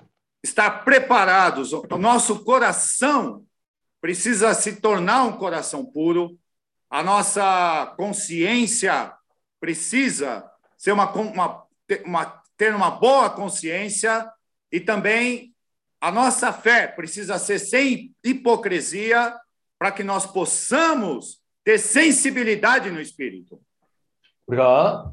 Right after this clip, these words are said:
Speaker 2: 사실 준비되어야 된다는 것을 보게 되었고, 거기에서 청결한 마음과 그리고 선한 영심과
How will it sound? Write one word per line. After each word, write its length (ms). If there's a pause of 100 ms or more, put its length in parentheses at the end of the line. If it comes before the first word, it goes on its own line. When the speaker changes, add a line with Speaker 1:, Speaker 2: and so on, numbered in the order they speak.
(160)
Speaker 2:
사실 500
준비되어야 760
된다는 420
것을 540
보게 220
되었고, 760
거기에서 680 (220)
청결한 480
마음과 680 (160)
그리고 400
선한 400
영심과 840